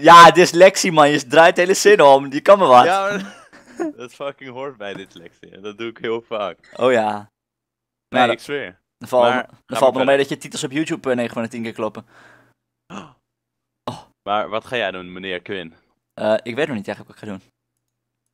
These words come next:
Speaker 2: Oh,
Speaker 1: Ik
Speaker 2: daar
Speaker 1: de-
Speaker 2: hebben we net dertig minuten op gewacht en hij weet het nog steeds niet.
Speaker 1: Nee, ik denk dat ik een beetje bij hoofdstuk acht en negen lopen klooien met Rivers of Energy en Mechanical Technology.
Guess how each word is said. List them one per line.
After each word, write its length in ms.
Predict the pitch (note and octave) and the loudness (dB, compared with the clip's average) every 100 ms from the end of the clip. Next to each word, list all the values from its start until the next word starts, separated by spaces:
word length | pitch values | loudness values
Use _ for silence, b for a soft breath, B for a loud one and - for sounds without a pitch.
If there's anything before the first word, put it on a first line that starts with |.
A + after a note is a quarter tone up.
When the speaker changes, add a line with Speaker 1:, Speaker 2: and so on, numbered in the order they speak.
| _ _ _ _ _ | _ _ _ _ _
Speaker 2:
Oh, 100 | - | -10
Speaker 1:
Ik 0 | |
Speaker 2:
daar 80 | A2+ | -6
Speaker 1:
de- 100 | A2 G#2 | -4 -6
Speaker 2:
hebben 160 | G#2+ | -10
we 60 | A#2 | -12
net 120 | A2 | -4
dertig 280 | B2 - - | -4 -6 -14
minuten 260 | B2+ A#2+ A#2+ | -18 -18 -20
op 60 | |
gewacht 400 | - A#2+ B2 _ | -16 -12 -12 _
en 100 | A2 | -14
hij 80 | A#2 | -10
weet 160 | B2 C3 | -10 -12
het 80 | |
nog 140 | B2+ A#2+ | -18 -18
steeds 280 | - C#3 B2+ | -14 -14 -14
niet. 240 | G2+ F#2 | -20 -18
Speaker 1:
Nee, 220 | - A#2 A2 | -4 -4 -2
ik 180 | B2 | -6
denk 200 | D3 E3+ | -4 -2
dat 120 | F#3 E3 | -2 -4
ik 80 | |
een 80 | D3 | -6
beetje 220 | C#3 C#3+ | -10 -8
bij 100 | C3+ | -4
hoofdstuk 360 | C3 B2+ C3 B2 | -2 -4 -6 -8
acht 200 | B2 - | -8 -8
en 80 | A#2+ | -8
negen 300 | A#2+ B2+ A2 | -8 -10 -8
lopen 240 | A2 - | -10 -10
klooien 380 | - G#2+ G#2 G#2 | -8 -6 -6 -8
met 140 | A2 | -10
Rivers 300 | A#2 B2 B2 | -6 -8 -8
of 100 | B2+ | -12
Energy 440 | C3 B2+ B2+ B2+ A#2+ | -10 -10 -10 -10 -8
en 220 | A#2+ A#2 | -8 -8
Mechanical 640 | A2+ B2 A#2+ A#2+ A#2 A2+ - | -6 -6 -6 -6 -6 -6 -10
Technology. 600 | A#2+ C3 A#2 G#2+ A2 | -8 -4 -4 -6 -16